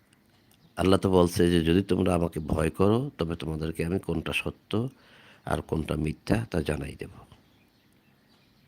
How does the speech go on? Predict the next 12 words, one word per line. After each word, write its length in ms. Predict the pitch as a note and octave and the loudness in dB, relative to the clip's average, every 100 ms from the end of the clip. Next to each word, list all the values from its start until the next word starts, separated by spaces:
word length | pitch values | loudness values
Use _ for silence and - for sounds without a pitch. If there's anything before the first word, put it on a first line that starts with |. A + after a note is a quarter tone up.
| _ _ _ _ _ _ _ _ _ - | _ _ _ _ _ _ _ _ _ 0
"ইয়া 160 | F2 | 4
আইয়ুহাল্লাযীনা 640 | F2 F2 E2 E2 D#2+ E2 E2+ | 4 4 2 0 -2 -2 -2
আমানু 420 | E2+ F2 G2+ A#2+ - _ _ _ _ - | 0 2 2 -2 -10 _ _ _ _ 0
ইন 180 | F2+ | 2
তাত্তাকুল্লাহা 920 | E2+ E2 - E2+ F2 D#2 F2 F#2+ G#2+ | 2 0 0 0 2 4 6 4 2
ওয়া 140 | A#2 D#2+ | 0 0
ইয়াজআল 300 | D#2+ D#2+ D#2+ | 0 0 0
লাকুম 360 | F2 F2 A#2 | 0 0 -2
ফুরকানা।" 800 | G2+ F#2 - D#2 C#2 B1+ C2+ - - _ _ _ _ _ _ _ _ _ _ - | 2 2 0 -2 -4 -6 -10 -14 -20 _ _ _ _ _ _ _ _ _ _ -4
আট 220 | E2 - | -2 2
নম্বর 260 | E2+ E2+ E2 | 2 2 0
সূরার 360 | - D#2+ G2 | -2 0 0